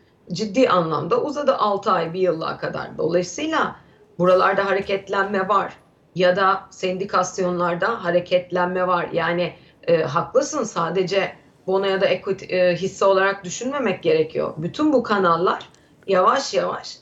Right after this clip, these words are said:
açılmaya zaten başlıyor. Zaten onu da C D S hareketinden görüyorsun. Şimdi C D S'te şöyle bir özellik var. Yalnız, e, mümkün mü şu anda bilmiyorum çizdirmen ama E M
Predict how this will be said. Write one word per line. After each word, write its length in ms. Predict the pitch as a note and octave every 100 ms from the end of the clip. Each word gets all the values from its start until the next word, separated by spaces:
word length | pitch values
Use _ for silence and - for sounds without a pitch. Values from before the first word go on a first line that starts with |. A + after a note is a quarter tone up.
| _ -
açılmaya 580 | F3+ - G3+ G3+ G#3 G3
zaten 480 | G3 C#4+ G3 -
başlıyor. 340 | D#3+ C#3+ B3+ C4+
Zaten 280 | D4+ C#4 B3
onu 160 | A3
da 40 | G3
C 260 | - A#3+
D 120 | A#3
S 120 | A3 F3+
hareketinden 640 | F3 E3+ - F#3+ C4 C#4
görüyorsun. 360 | A3 F3+ D#3 D3
Şimdi 240 | B3+ C4+
C 220 | - A3
D 120 | B3+
S'te 120 | D4+ E4
şöyle 420 | - A#3+ A#3 F3
bir 160 | D#3+
özellik 560 | - D#3 D#3 C#3+ C3+ -
var. 260 | - - - _ _ _
Yalnız, 460 | F3+ E3+ F#3 - - _ _ - _ -
e, 260 | F#3 F3 E3+ - - _ -
mümkün 440 | G#3+ A#3+ A#3+ D4+ C#4+
mü 80 |
şu 180 | B3+ B3+
anda 240 | A#3 A3+ A3
bilmiyorum 500 | B3+ B3 G3+ F#3 F3+
çizdirmen 480 | F#3+ E3+ G3 D4+
ama 280 | D#4+ A3+ E3+
E 260 | G#3+ G#3+
M 60 | A#3+